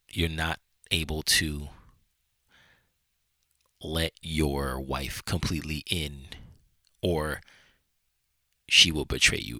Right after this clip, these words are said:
eventually. And that's sad, that you can't ever rely on your partner, because eventually she will turn on you for being your most truthful self.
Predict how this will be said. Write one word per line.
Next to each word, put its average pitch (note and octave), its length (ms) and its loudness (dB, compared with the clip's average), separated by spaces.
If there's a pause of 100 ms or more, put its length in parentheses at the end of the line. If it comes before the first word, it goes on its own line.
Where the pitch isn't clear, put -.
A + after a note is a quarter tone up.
eventually. - 600 -4 (1120)
And D#2+ 160 -6
that's - 240 2
sad, - 400 2 (320)
that E2 160 -2
you E2 160 -4
can't - 340 -4 (560)
ever D#2 280 2
rely C#2 580 -2
on D2 140 -6
your - 120 -10
partner, - 520 -4 (640)
because - 580 -2 (880)
eventually E2+ 640 2
she - 320 2
will D#2+ 440 -2 (920)
turn E2+ 240 6
on D2+ 200 -4
you D#2 240 -10 (1300)
for - 180 -4
being D#2+ 460 0 (160)
your D#2 240 -2
most D#2 520 -4 (140)
truthful - 520 -2
self. - 540 4